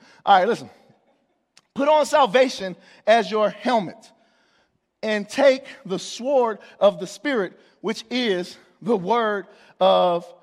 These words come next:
God. So,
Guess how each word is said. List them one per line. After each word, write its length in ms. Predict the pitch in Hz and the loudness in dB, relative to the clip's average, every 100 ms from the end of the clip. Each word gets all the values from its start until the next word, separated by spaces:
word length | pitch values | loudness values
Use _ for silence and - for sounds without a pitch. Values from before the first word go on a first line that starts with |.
| _ _ _ _ 127 | _ _ _ _ _
God. 600 | 147 220 220 180 135 98 - _ _ _ _ _ _ _ _ _ _ _ | -2 2 4 2 -2 -8 -18 _ _ _ _ _ _ _ _ _ _ _
So, 320 | 208 170 | -2 -2